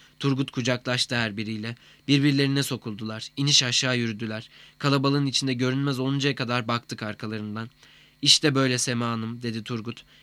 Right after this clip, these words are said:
"İşte böyle Turgut ağabey." dedim ben de. Anafartalardan Ulus'a kadar yürüdük. Herhalde çok yaşlı durmuyorum yanında. Herhalde gereği kadar tat veriyorum. Alıyorum sevişmelerde. Belki de ablasıyım. Zaten onu bir hovardadan filan çok yakın buluyorum kendime.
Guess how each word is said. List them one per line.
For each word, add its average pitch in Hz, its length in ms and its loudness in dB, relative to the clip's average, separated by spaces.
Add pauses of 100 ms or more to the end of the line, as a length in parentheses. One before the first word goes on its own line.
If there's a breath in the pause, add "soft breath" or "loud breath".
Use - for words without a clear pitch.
(120)
"İşte 131 300 2
böyle 131 260 2
Turgut 127 340 -2
ağabey." 110 360 -2
dedim 113 300 -4
ben 110 220 -6
de. 120 120 -10 (400 soft breath)
Anafartalardan 131 840 0
Ulus'a 139 300 -2
kadar 123 280 -2
yürüdük. 113 480 -6 (1500)
Herhalde 143 460 4
çok 156 260 -2
yaşlı 131 300 0
durmuyorum 123 480 0
yanında. 110 400 -6 (220 soft breath)
Herhalde 139 400 4
gereği 131 320 0
kadar 131 320 0
tat 131 260 -4
veriyorum. 110 380 -6 (320 loud breath)
Alıyorum 127 500 2
sevişmelerde. 117 880 -6 (300 soft breath)
Belki 143 300 4
de 135 60 2
ablasıyım. 120 600 0
Zaten 135 340 2
onu 131 200 -2
bir 131 120 0
hovardadan 127 580 0
filan 127 260 -4
çok 139 380 -2
yakın 120 280 -4
buluyorum 113 320 -4
kendime. 113 500 -8